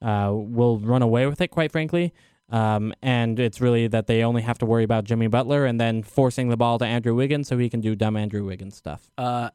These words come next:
Speaker 2: he, you know, Andrew loves going at Rudy. He loves trying to dunk on Rudy for some reason. But, uh,
Speaker 1: That's
Speaker 2: okay.
Speaker 1: real dumb.
Speaker 2: Yeah, whatever you gotta do. <laughs> Whatever you gotta do, Andrew. You get out there and get your money from your Canadian national team and go, go chase, uh, Rudy Gobert dunks.
Speaker 1: It's
Speaker 2: Highlight
Speaker 1: funny,
Speaker 2: dunks.
Speaker 1: like, what, going back in,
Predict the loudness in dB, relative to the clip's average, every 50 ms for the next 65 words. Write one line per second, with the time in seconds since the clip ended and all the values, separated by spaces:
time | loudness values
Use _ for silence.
0 | -14 -16 -8 -6 -4 -4 -4 -2 -2 -2 -2 0 -2 0 0 0 2 2 2 0
1 | 0 0 -2 0 0 0 0 -2 -2 -2 -4 -8 -12 _ _ _ _ _ _ _
2 | _ _ _ _ -10 -8 -6 -6 -6 -6 -4 -4 -2 0 0 -2 -2 0 0 0
3 | 2 2 2 0 0 0 -4 -6 -10 -10 -8 -8 -8 -10 -10 -10 -10 -12 -12 -14
4 | _ -20 -20 _ _ -6 -6 -4 -2 -2 -2 -2 -2 -4 -6 _ 0 4 6 6
5 | 6 6 4 2 2 0 0 -2 -6 _ -2 -2 0 0 0 -2 -2 -4 0 0
6 | 0 0 2 0 0 -2 -2 -6 _ -14 -8 -4 -4 -4 -2 -2 0 0 0 2
7 | 0 0 2 4 4 4 2 2 0 0 0 -2 -2 -2 _ -18 -20 -20 -20 -20
8 | _ _ -10 -4 -2 2 2 2 2 2 0 0 0 0 0 -2 -4 -8 -14 _
9 | _ _ _ _ _ _ -14 -12 -8 -6 -4 -4 -4 -4 -4 -4 -6 -4 -4 -2
10 | -2 -2 -2 -2 -2 0 -2 -2 -2 -6 -8 -6 -4 -4 -4 -2 -4 -4 -4 -4
11 | -6 -6 -6 -6 -6 -6 -4 -2 -2 -4 -4 -4 -4 -2 -2 0 0 0 0 -2
12 | -4 -2 -2 -2 -2 -2 -2 -2 -6 -10 -10 -8 -4 -4 -2 0 0 0 0 0
13 | 0 -4 -8 _ _ -4 0 0 0 0 -2 -8 -14 -4 0 0 2 0 0 -2
14 | -2 -2 0 0 0 0 0 0 0 -2 -2 0 0 0 -2 -2 -4 -4 -8